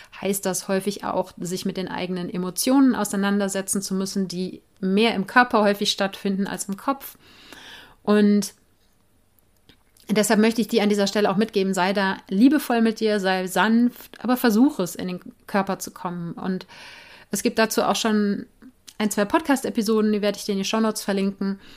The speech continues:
Mm. Es ist aber auch ein Thema, was zum Beispiel in Reconnect, in meinem Online-Kurs für die Verbindung zu dir selbst, eine große Rolle spielt.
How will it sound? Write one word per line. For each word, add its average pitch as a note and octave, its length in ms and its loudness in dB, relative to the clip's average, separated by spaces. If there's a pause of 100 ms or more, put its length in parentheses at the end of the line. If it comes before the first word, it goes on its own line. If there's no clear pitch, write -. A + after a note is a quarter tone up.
(600)
Mm. F#3+ 580 -2 (760)
Es F#3+ 120 -2
ist A3+ 120 2
aber G#3+ 200 4
auch G#3 100 4
ein G#3+ 80 4
Thema, G#3 300 0
was F#3+ 140 -4
zum G#3 100 0
Beispiel F#3+ 240 -2
in F#3+ 160 0
Reconnect, G3+ 520 -2
in F3+ 100 -4
meinem F3+ 160 -6
Online-Kurs F#3 540 -4
für - 120 -6
die F#3+ 80 -4
Verbindung F#3 420 -2
zu - 120 -8
dir F3 120 -4
selbst, F3+ 460 -6
eine F3+ 80 -4
große E3+ 300 -10
Rolle - 260 -8
spielt. - 500 -12